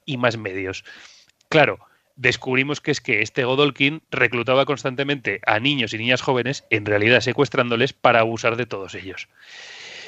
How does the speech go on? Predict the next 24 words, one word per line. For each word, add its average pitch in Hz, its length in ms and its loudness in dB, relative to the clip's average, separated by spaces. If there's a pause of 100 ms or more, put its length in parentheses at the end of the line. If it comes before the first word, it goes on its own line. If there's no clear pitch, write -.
(420)
En 113 120 -8
fin, 113 200 2
muy 110 220 0
sórdido 110 400 2
todo, 123 240 0
como 104 200 -4
ya 101 100 2
os 101 80 -2
podíais 107 300 -4
imaginar. 107 520 0 (200)
Al 131 160 2
final 147 540 2
había 143 380 -2
conseguido 139 720 -4 (760)
prácticamente, 156 880 0
y 123 80 -8
sin - 180 -10
prácticamente, 127 720 -2
un 143 140 -2
ejército 143 420 0
superheroico 139 600 0
para 107 320 4
sí 143 180 -2
mismo, 160 440 -8